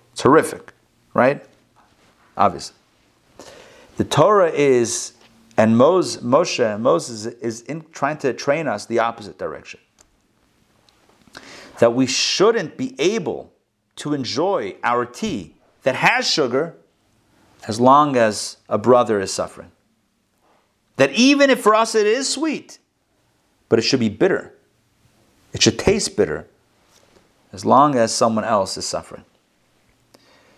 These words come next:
So as long as your bre-, your brethren, fellow tribes, are not settled in the land, in their land, how can you settle in yours? How can you sleep well at night, sleep peacefully at night, knowing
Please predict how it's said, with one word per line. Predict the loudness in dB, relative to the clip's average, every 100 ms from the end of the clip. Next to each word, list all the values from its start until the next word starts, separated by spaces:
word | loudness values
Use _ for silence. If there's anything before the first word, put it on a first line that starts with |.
| _ _ _ _ _ _ _ _ _
So | 2 2
as | 2 0
long | 2 4 2 0
as | 0 0 -6
your | 0 2
bre-, | 2 2 2 2
your | -2 0
brethren, | 2 0 -2 -10 -10
fellow | -4 -2 -2
tribes, | -4 -6 -6 -8 -14 -20 -20 _ _
are | -8
not | -4 -6 -4
settled | -4 0 -2 -2
in | -4
the |
land, | -4 -6 -8 -12 -18 _
in | -4
their | 0 0
land, | 0 -4 -6 -14 _ _
how | -14
can | -12
you | -12
settle | -4 -4 -4
in | -8
yours? | -14 -16 -20 _ _ _ _ _ _ _ -4
How | 0 0
can | 0 -2
you | -2 -6 -10 _
sleep | -10 -8 -4 -4 -4
well | -2 0 0
at | -4
night, | -6 -8 -10
sleep | -8 -8
peacefully | -6 -8 -6 -4
at |
night, | -6
knowing | -6 -2 -2 -2 -6 -10